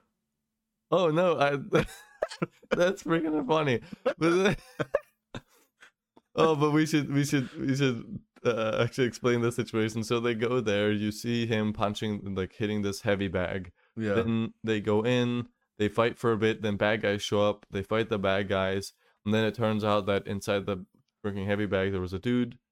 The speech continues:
Speaker 1: He runs off and just lets him go. But he comes out, like, screaming and makes, like,
Speaker 2: <laughs>
Speaker 1: weird faces.
Speaker 2: Yeah.
Speaker 1: And I thought, like, this dude was, like,
Speaker 2: In
Speaker 1: like,
Speaker 2: underwear.
Speaker 1: a rapist or, like, a very, yeah, or, like, uh, some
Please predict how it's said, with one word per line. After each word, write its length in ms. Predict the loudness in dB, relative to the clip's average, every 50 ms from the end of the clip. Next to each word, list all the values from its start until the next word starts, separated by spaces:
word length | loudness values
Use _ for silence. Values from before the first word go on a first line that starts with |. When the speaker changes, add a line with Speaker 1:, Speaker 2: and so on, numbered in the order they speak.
| _ _ _ _ -2
Speaker 1:
He 80 | 0 0
runs 360 | 2 2 2 2 2 2 2
off 400 | 2 4 4 2 0 -2 -6 -12 -8
and 100 | -6 -4
just 260 | -4 -4 -6 -8 -6
lets 220 | -6 -6 -6 -4 -6
him 140 | -6 -6 -2
go. 480 | 0 2 2 4 2 2 0 -2 -6 _ _ _ _ _ _ _ _ _ 0
But 140 | 0 0 0
he 200 | -2 -2 -2 -2
comes 380 | -4 -6 -4 -2 -2 -2 0
out, 180 | 0 0 0 0
like, 160 | 0 -2 -2
screaming 800 | -4 -12 -8 -4 -2 0 2 2 0 0 -2 -2 -2 -2 -2 0
and 100 | 0 0
makes, 200 | 0 -2 -2 -4
like, 120 | -4 -2
Speaker 2:
<laughs> 60 | 0
Speaker 1:
weird 260 | 0 2 0 0 -2
faces. 720 | -6 -4 -2 0 0 0 -2 -2 -4 -2 -4 -4 -6 -10 -14 _ _ _ -12
Speaker 2:
Yeah. 300 | -8 -6 -4 -4 -6 -6 -10 -16 _ -2
Speaker 1:
And 240 | -2 -2 -2 -4 -8 -2 0
I 160 | 0 0 2
thought, 320 | 0 0 0 0 0 0
like, 180 | 0 0 0 0
this 160 | -4 -4 -2
dude 220 | 0 0 0 0
was, 160 | 0 -2 0 2
like, 260 | 0 0 0 -4 _ _ _ _ _ -20 -18 -16 -14 -14 -14 -8 -4
Speaker 2:
In 120 | -2 0 0
Speaker 1:
like, 80 | 0
Speaker 2:
underwear. 360 | 0 0 0 0 2 2 4
Speaker 1:
a 20 | 4
rapist 680 | 4 4 2 0 0 2 2 2 0 -2 -8 -12 -10 -8 -4
or, 180 | -2 0 0 2
like, 200 | 0 0 0 -2
a 80 | -4 -6
very, 400 | -2 0 2 2 4 2 0 -2 _ _ _ _ _ -20 -20 _ _ _ -10
yeah, 540 | -6 0 2 4 4 4 4 2 0 0 0
or, 240 | 0 2 2 4
like, 220 | 4 2 0 0 0 0
uh, 140 | 0 2 0
some 420 | 0 -2 -2 0 0 0 -2 -2